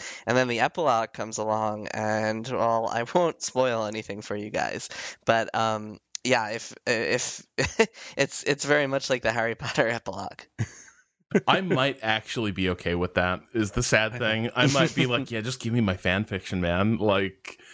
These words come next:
Speaker 2: absolutely, let me find out, like, what's happening <laughs> to these people years later. So I'm, I, I'm kinda now looking forward to that in, in, in a, in a really nerdy way. Uh, but I,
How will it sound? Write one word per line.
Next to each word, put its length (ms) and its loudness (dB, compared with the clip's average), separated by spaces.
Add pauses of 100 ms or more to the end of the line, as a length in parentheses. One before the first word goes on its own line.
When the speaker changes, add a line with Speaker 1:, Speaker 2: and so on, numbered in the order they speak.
(260)
Speaker 2:
absolutely, 640 2
let 140 2
me 80 0
find 340 0
out, 220 2
like, 140 -4
what's 260 0
happening 640 -2
<laughs> 100 -4
to 320 2
these 300 0
people 320 0
years 260 -2
later. 320 0
So 160 0
I'm, 140 2 (260)
I, 220 0
I'm 100 2
kinda 280 2
now 120 4
looking 320 -2
forward 340 2
to 60 0
that 300 2
in, 180 0
in, 300 0
in 180 0
a, 100 4 (160)
in 140 2
a 260 -2
really 220 4
nerdy 300 2
way. 420 0
Uh, 300 2
but 420 0 (1000)
I, 100 6